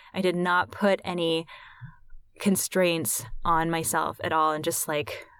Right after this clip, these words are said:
wrote in detail, in depth, from start to finish, my ideal, ideal day. And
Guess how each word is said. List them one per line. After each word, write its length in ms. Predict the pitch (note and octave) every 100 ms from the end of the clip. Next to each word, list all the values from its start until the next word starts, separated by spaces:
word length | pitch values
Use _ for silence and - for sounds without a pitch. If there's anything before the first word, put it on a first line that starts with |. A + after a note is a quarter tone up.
| _ _ _
wrote 400 | - F#3+ F#3 - -
in 260 | F#3+ G#3+
detail, 600 | G3+ F3 F3 - D3+ D3 -
in 220 | F#3 F#3+
depth, 480 | E3 D#3 A#2 - -
from 420 | - D#3 D3+ D3
start 300 | - F#3+ -
to 80 | G3
finish, 520 | - D#3 D#3+ - - - - - _
my 160 | E3+ E3
ideal, 380 | F3 F3 E3 D#3
ideal 320 | C#3+ D3+ C#3+
day. 340 | D3+ C#3+ C#3+ - - - -
And 540 | E3+ E3+ D#3 D3+ D#3+